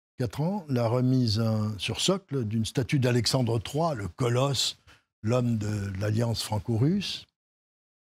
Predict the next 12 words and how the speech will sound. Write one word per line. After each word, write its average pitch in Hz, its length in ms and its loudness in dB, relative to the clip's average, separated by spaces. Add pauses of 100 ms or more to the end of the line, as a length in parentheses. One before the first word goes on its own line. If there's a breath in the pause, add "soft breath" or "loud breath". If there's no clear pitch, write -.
(480)
à 120 80 2
Novosibirsk, 143 920 2 (480)
un 104 100 0
de 101 60 -2
ces 123 200 2
ponts 131 460 0
jetés 113 360 0
sur 110 180 -2
les 110 120 0
grands 113 220 0
fleuves 110 360 -2
russes. 160 340 -2